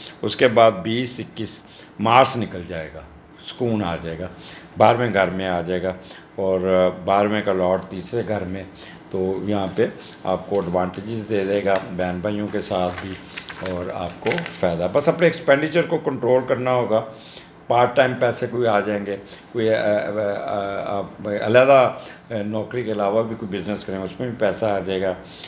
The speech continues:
छोटे बहन भाइयों की आप, अ, सैर व तफरीह पे उनको, अ, अ, sponsor करते हैं या उनके साथ सैर सपाटा करते जा रहे हैं और उनकी मौज मस्ती पे, traveling पे पैसे खर्च होंगे। यहाँ पे आप अपनी, अ,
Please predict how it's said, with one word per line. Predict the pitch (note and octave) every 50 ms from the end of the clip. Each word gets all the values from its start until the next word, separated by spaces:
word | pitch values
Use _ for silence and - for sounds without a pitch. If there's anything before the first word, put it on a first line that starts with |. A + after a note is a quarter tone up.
| - - -
छोटे | - A#2 - C3
बहन | A#2+ G2+ A2 A2+ G#2+ G#2
भाइयों | F#2+ A2 G#2+ G#2+ A2 G#2+
की | G#2 - A2 G#2+ G2 F2+ - - - - - - - -
आप, | F#2 F2+ F#2 F2 E2+ -
अ, | G2 F#2+ F#2 F2+ - -
सैर | - - - - A2 G#2 G#2+
व | -
तफरीह | - - F#2+ - - A2+ A#2+ A2+ -
पे | A2 G#2
उनको, | G2 F#2 F#2+ G#2 G2 G2 G#2+
अ, |
अ, | - - G2 G2+ F#2+ F2+ F2 - F2+ F2+ F#2 F2+ F2+ -
sponsor | - - - A2+ A2+ G#2+ F2+ - B2 G#2
करते | G2 A2+ - - - A2
हैं | G#2+
या | G#2+ G#2+
उनके | G#2 G2+ - A2+
साथ | G2+ - G2+ F#2+ F#2+ F#2
सैर | - - - G2+ G2+ G#2
सपाटा | - - - A#2+ A#2 - A2+ G#2+
करते | - G2+ F2+ - G2+ G2 F#2
जा | F#2 F#2 F#2 F2+ F2 F2
रहे | E2+ E2 E2+
हैं | F2 E2+ E2+ - - - - - - - - - G#2
और | A2 A#2
उनकी | A#2 A2+ G#2+ G2+ F#2+ A#2
मौज | A2+ G#2+ G2+ G2 G2+ G2+ G2
मस्ती | G#2 G2 F#2 - - G#2+ F2+
पे, | - G#2+ G#2+ A2+ - - - - - -
traveling | - B2 A#2+ A#2+ A#2 B2+ B2+ A2+
पे | - A2 A2 C3+
पैसे | - - - F#2+ F2 - F#2 E2+
खर्च | - E2+ E2+ D#2+ - -
होंगे। | D#2+ D2+ D#2 D#2+ D#2+ - - - - - - - -
यहाँ | A#2+ A#2+ A#2 A#2 -
पे | A2+ A#2+ A#2+ - - - - - - -
आप | A2 A#2 A2+ G2+ -
अपनी, | B2+ - - A2+ A#2 B2+
अ, | D3+